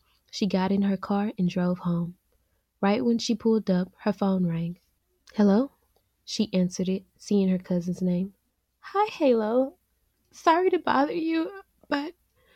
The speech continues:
could you come pick me up from Bluey's?" "Sure, give me twenty minutes," Lo answered.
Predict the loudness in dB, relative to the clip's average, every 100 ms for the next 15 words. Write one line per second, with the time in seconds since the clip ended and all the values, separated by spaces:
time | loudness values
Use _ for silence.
0 | _ _ _ -6 -4 -6 -4 -2 -2 -4
1 | -6 -4 -2 -2 -4 -6 -4 -4 -4 -6
2 | -10 -20 _ _ _ _ -12 -2 0 2
3 | 2 0 2 0 -2 -4 -2 0 0 0
4 | -2 -4 _ _ _ _ _ _ 0 0
5 | 2 -2 -2 -6 -8